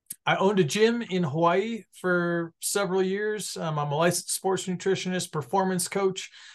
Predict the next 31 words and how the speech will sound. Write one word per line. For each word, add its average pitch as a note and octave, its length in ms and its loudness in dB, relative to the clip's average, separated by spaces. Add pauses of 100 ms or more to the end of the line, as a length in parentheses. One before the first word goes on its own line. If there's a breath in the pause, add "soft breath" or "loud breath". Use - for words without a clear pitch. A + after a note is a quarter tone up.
(180 loud breath)
and, E3 420 0
um, E3+ 380 2
I F3 160 0
ended F#3+ 220 -2
up F#3 140 -4
training F#3 500 -2
a D3 80 -2
lot D#3 280 0
of D3+ 120 -2
very, E3 400 -2
very E3 320 -4
wealthy C#3+ 480 -4
people, F#3+ 640 4 (480 loud breath)
um, C#3+ 560 0
you D3+ 100 -2
know, C#3 120 0
per-, F#3+ 240 4
in-home F3+ 440 2
personal F3 400 -2
training, E3 540 -4 (500 loud breath)
uh, C#3+ 220 -2 (160)
prepping F3+ 420 0
them E3+ 220 0
for - 100 -10
their D3+ 180 -4
upcoming D3+ 440 -2
events, E3+ 600 0 (100)
um, C#3 340 -2
things E3 320 0
like D3 220 -4
that. D#3 280 -2